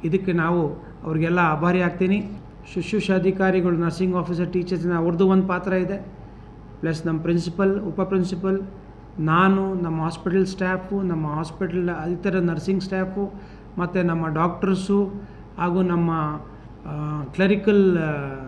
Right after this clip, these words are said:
ಸೆಕ್ಷನ್ ಅವರು, ಮತ್ತು ನಮ್ಮ ಈ ಒಂದು ನರ್ಸಿಂಗ್ ಕಾಲೇಜಿನ ಸಿಬ್ಬಂದಿ ವರ್ಗದವರು, ಮತ್ತು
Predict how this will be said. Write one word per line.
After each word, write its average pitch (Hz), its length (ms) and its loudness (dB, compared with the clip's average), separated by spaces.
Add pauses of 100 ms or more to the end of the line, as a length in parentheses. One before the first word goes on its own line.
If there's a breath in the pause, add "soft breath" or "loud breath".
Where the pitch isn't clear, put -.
(500)
ಸೆಕ್ಷನ್ 196 360 2
ಅವರು, 190 520 0 (360 loud breath)
ಮತ್ತು 165 280 2
ನಮ್ಮ 190 240 6 (760)
ಈ 185 180 2
ಒಂದು 180 380 2 (540)
ನರ್ಸಿಂಗ್ 220 440 0
ಕಾಲೇಜಿನ 196 360 2
ಸಿಬ್ಬಂದಿ 208 400 2
ವರ್ಗದವರು, 127 540 -2 (640 loud breath)
ಮತ್ತು - 540 -2